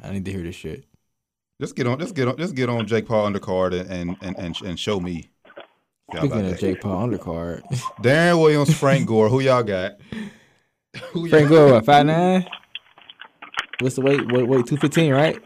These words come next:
Speaker 2: About five nine, yeah.
Speaker 1: Weight two fifteen. You got Darren Williams,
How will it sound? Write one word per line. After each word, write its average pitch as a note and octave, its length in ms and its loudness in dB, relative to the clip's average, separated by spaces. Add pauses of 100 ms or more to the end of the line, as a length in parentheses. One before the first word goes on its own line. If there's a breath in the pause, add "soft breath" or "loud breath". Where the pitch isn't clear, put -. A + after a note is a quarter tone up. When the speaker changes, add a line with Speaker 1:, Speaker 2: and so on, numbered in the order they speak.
(200)
Speaker 2:
About G#2+ 180 -8
five F2 240 -8
nine, E2+ 520 -6
yeah. - 480 -18
Speaker 1:
Weight A#2+ 220 2
two B2 140 2
fifteen. C3 800 0
You C3 80 -14
got - 520 -12
Darren B2+ 320 -2
Williams, C3+ 500 2